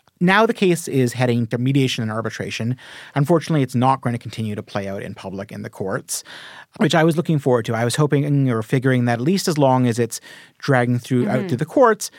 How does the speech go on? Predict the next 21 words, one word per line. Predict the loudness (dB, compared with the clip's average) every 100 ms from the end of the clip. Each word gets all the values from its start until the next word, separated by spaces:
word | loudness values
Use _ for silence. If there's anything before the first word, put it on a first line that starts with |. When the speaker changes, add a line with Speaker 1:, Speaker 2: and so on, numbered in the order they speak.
| -20 _ _
Speaker 1:
the | -4
status | 0 2 2 0
quo | 0 2 4
would | 2
probably | -2 0 2 4 0 0 2
mostly | 2 2 0 -2 -4 -4
be | -4 -6
maintained | -6 -10 -12 -14 -12
at | -14
the | -14
paper. | -16 -14 -12
That | -8 -6
was | -4
kind | 0 0
of, | 0
Speaker 2:
Yeah. |
Speaker 1:
like, | -2
the | -4
best | -6 -6 -6
hope. | -4 -2
Speaker 2:
Yeah. | -2